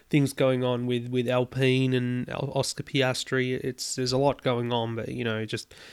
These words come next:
letting you guys know that, you know, my mindset and, you know, my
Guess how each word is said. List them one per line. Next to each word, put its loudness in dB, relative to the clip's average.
letting 8
you 6
guys 4
know -2
that, -4
you -4
know, -4
my -8
mindset -2
and, -6
you -2
know, -4
my -4